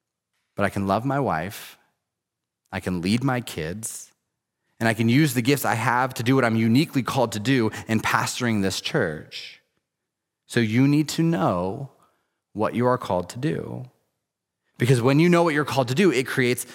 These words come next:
clarity. That's why we need to know our calling. So that's the first thing. The second thing we need to do is a little more difficult,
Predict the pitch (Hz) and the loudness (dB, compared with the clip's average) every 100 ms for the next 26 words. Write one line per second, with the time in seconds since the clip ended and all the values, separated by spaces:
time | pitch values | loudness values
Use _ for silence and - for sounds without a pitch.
0 | - - 175 180 107 85 - 143 143 _ | -10 0 2 2 0 -4 -10 -12 -14 _
1 | _ _ _ _ - 120 127 147 156 143 | _ _ _ _ 0 0 2 2 4 4
2 | 135 143 110 104 113 - 160 175 101 - | 4 2 2 2 0 -4 -6 -4 -6 -8
3 | 87 117 117 _ _ _ _ _ _ _ | -14 -16 -18 _ _ _ _ _ _ _
4 | _ _ _ _ - 120 135 165 - 120 | _ _ _ _ -2 0 0 -2 -2 -2
5 | - - 76 110 110 _ _ _ _ _ | -2 -8 -14 -16 -18 _ _ _ _ _
6 | _ _ _ _ - - 110 139 196 208 | _ _ _ _ -14 -2 2 2 2 2
7 | 160 180 160 160 151 139 123 120 120 110 | 2 4 4 4 2 0 0 2 4 2
8 | 120 143 170 165 117 98 - - 87 120 | 2 2 4 2 0 -4 -6 -6 -4 -4
9 | - - | -8 -16